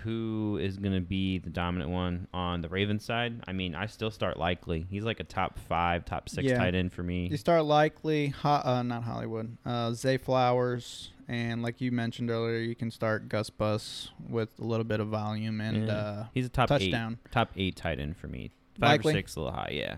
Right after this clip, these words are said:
Speaker 2: Yeah, that sounds right.
Speaker 1: Eh, a
Speaker 2: That
Speaker 1: little
Speaker 2: sounds
Speaker 1: high.
Speaker 2: right.
Speaker 1: I'll go, I'll go
Speaker 2: No
Speaker 1: down to
Speaker 2: Hawk.
Speaker 1: eight.
Speaker 2: No Hawk this week, so.
Speaker 1: Mm-hmm. Yeah, but I'm thinking still Kelce's up there.
Speaker 2: Mm-hmm.
Speaker 1: Laporta, McBride,
Speaker 2: Mm-hmm.
Speaker 1: Njoku.
Speaker 2: Mm-hmm. Um,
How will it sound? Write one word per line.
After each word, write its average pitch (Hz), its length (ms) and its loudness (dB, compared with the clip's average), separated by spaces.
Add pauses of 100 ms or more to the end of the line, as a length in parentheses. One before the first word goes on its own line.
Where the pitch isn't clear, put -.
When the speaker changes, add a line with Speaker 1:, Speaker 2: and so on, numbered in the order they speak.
Speaker 2:
Yeah, 240 240 4
that 202 100 0
sounds 139 220 -2
right. 120 160 -6 (280)
Speaker 1:
Eh, - 40 -6
a - 20 -4
Speaker 2:
That 135 80 -2
Speaker 1:
little 147 140 4
Speaker 2:
sounds 143 180 2
Speaker 1:
high. - 80 2
Speaker 2:
right. 120 180 0
Speaker 1:
I'll 120 100 2
go, 127 260 6
I'll 127 120 6
go 135 100 6
Speaker 2:
No 175 60 12
Speaker 1:
down 160 80 12
to 165 60 12
Speaker 2:
Hawk. 160 160 12
Speaker 1:
eight. 87 140 0 (180)
Speaker 2:
No 160 100 4
Hawk 151 280 8
this 143 180 0
week, 135 260 2 (220)
so. 120 240 0
Speaker 1:
Mm-hmm. 80 100 -6 (180)
Yeah, 120 220 8
but 107 100 2
I'm 101 140 4
thinking 98 400 2
still 143 240 0
Kelce's 87 480 -2
up 85 240 -4
there. 87 560 -4
Speaker 2:
Mm-hmm. 143 420 4
Speaker 1:
Laporta, 101 520 2
McBride, 82 840 -2
Speaker 2:
Mm-hmm. 127 220 2
Speaker 1:
Njoku. 85 680 -2
Speaker 2:
Mm-hmm. - 1300 -4
Um, 117 600 2